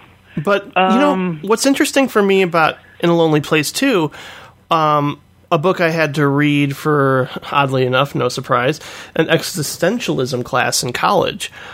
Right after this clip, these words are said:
Speaker 1: was, um, Albert Camus' The Stranger. And
Speaker 2: Mm.
Speaker 1: the, th-, the themes are a little similar to some degree, because in that,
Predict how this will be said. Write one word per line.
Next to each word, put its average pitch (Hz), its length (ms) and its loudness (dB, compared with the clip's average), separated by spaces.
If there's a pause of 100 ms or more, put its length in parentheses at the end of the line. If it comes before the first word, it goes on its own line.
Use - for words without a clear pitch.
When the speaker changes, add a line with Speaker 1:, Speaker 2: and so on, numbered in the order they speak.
(120)
Speaker 1:
was, 147 420 0
um, 135 280 0
Albert 139 340 0
Camus' 135 540 -2
The 135 100 -6
Stranger. 160 640 0 (760)
And 170 360 2 (460)
Speaker 2:
Mm. 131 180 -10
Speaker 1:
the, 180 100 0
th-, - 240 -14
the 185 160 0
themes 403 420 -2
are 339 80 2
a 349 40 2
little 262 280 0
similar 233 600 0
to 151 120 0
some 165 280 2
degree, 147 300 2
because 143 420 0
in 143 220 0
that, 160 580 0